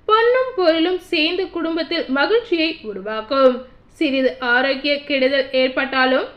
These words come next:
உரிய நேரத்தில் மருத்துவர்களை அணுகி சரி செய்து கொள்ளுங்கள். புதன் ஏழாம் இடத்தில் அமர்ந்திருக்கிறார். மன கட்டுப்பாடு மிகவும் முக்கியம். அரசாங்க வேலைகளில் அலட்சியம்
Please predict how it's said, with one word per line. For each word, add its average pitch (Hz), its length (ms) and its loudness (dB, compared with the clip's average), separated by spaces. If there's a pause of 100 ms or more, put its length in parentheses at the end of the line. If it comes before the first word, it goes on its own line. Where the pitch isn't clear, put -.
(120)
உரிய 494 440 6
நேரத்தில் 370 520 0
மருத்துவர்களை 370 840 2
அணுகி 254 480 -4
சரி 381 360 4
செய்து 240 380 -2 (120)
கொள்ளுங்கள். 226 680 2 (360)
புதன் 247 360 4 (160)
ஏழாம் 494 500 2
இடத்தில் 262 440 -2
அமர்ந்திருக்கிறார். 226 920 0 (360)
மன 440 400 2
கட்டுப்பாடு 359 600 0
மிகவும் 294 600 -2
முக்கியம். 233 680 0 (180)
அரசாங்க 254 640 -2
வேலைகளில் 254 600 4
அலட்சியம் 453 520 0